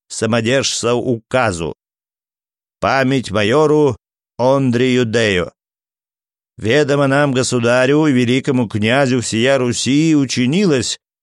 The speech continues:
что солдаты воруют, бражничают и зерню играют, людей побивают, грабят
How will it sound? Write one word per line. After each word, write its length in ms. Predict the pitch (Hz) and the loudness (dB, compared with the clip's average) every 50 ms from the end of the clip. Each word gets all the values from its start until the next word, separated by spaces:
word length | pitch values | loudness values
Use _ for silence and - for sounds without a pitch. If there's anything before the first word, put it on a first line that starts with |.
| _ _ | _ _
что 340 | - - - - 135 147 | -16 -10 -4 0 0 0
солдаты 1040 | 135 - - 131 123 123 120 117 101 98 131 175 196 196 190 - 202 196 196 180 185 _ _ _ | 0 0 0 0 2 2 2 0 0 0 0 2 2 0 0 2 2 2 2 0 -2 _ _ _
воруют, 640 | - - 104 101 87 101 143 185 202 170 143 110 98 | -4 -2 -2 0 0 0 0 2 2 2 2 0 0
бражничают 1120 | 85 101 90 92 123 165 190 185 151 151 175 185 190 175 - 147 160 165 160 151 - - | -2 -2 0 0 0 2 2 0 0 2 2 2 0 0 0 0 2 2 2 0 -2 -2
и 100 | 127 123 | -2 -2
зерню 640 | 110 95 95 123 180 214 220 226 226 254 240 233 202 | -2 -2 0 0 2 2 2 2 2 2 4 4 2
играют, 540 | 143 123 131 131 117 113 101 92 85 - _ _ _ _ _ _ _ - | 2 2 2 2 2 2 0 0 -2 -4 _ _ _ _ _ _ _ -6
людей 440 | 95 101 98 90 92 151 185 185 | -2 -2 0 0 2 2 2 2
побивают, 680 | 180 - 170 156 175 170 165 160 147 131 117 92 - - _ _ - | 0 0 -2 0 0 2 2 2 2 2 0 -2 -4 -8 _ _ -12
грабят 640 | - 92 87 90 104 139 156 156 143 147 139 - | -8 -6 -2 0 0 0 2 2 2 0 0 -2